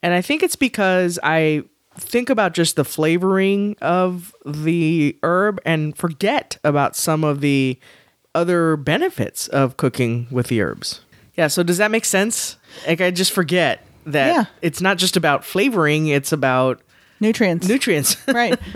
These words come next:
Speaker 2: exactly. And, you know, a lot of people don't even think about that either.
Speaker 1: Mm-hmm.
Speaker 2: You know, it's just, "Oh, this makes it taste good," or, you know, oregano on pizza or oregano in, in,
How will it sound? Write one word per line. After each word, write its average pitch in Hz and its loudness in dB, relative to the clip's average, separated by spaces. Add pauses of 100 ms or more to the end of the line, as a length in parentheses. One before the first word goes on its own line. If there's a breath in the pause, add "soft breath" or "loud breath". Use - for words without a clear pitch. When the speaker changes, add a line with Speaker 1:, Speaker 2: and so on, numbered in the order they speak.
Speaker 2:
exactly. 214 0
And, 220 -2
you 233 -2
know, 247 0
a 190 0
lot 220 0
of 233 -2
people 226 0
don't 220 0
even 196 0
think 202 -2
about 185 0
that 165 0
either. 185 0 (200 loud breath)
Speaker 1:
Mm-hmm. 147 -8
Speaker 2:
You 190 2
know, 165 2
it's 165 0
just, - -2 (300 loud breath)
"Oh, 311 2
this 220 0
makes 190 0
it 180 -2
taste 262 0
good," 175 0
or, 160 2
you 185 -2
know, 170 2
oregano 196 0
on 170 0
pizza 214 -2
or 165 2
oregano 185 0
in, 165 0
in, 156 0